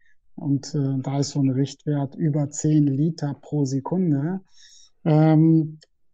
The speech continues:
dann, äh, kann man da einen Wärmetauscher einbauen.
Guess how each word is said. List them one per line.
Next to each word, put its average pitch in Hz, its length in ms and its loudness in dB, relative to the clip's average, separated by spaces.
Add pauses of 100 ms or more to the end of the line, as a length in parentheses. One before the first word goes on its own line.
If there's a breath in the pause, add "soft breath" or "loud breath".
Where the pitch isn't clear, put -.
(140)
dann, 185 640 2
äh, 160 360 -2
kann 165 200 2
man 165 220 4
da 151 140 4
einen 151 120 4
Wärmetauscher 143 540 -2
einbauen. 117 520 -12